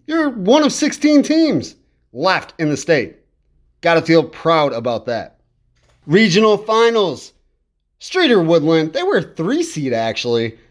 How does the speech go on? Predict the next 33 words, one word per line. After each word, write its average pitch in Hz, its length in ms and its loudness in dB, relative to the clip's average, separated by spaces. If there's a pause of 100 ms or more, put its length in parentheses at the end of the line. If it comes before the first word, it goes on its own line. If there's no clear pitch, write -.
(100)
defeated 226 500 2
number 220 280 2
two 240 260 -6
Serena 151 680 -2 (180)
twelve 190 520 0 (200)
three. 226 500 -4 (180)
I 233 40 4
was 262 160 2
actually 233 540 -2
at 247 400 -4
this 143 320 -6
one 135 440 -2 (220)
'cause 170 140 -2
it 214 80 2
was 196 140 0
a 165 120 2
Dwight 147 440 0
regional, 156 600 -4 (240)
and 160 180 -10
I 175 180 2
was 170 460 2 (260)
on 190 140 -6
the 160 80 -6
P 160 300 -8
A. 180 220 2
I 110 40 -4
was 110 180 -8
calling 170 360 -4
the 135 80 -2
game, 143 560 -2 (500)
or 127 380 -4 (220)
introducing 170 640 0
players. 147 640 -2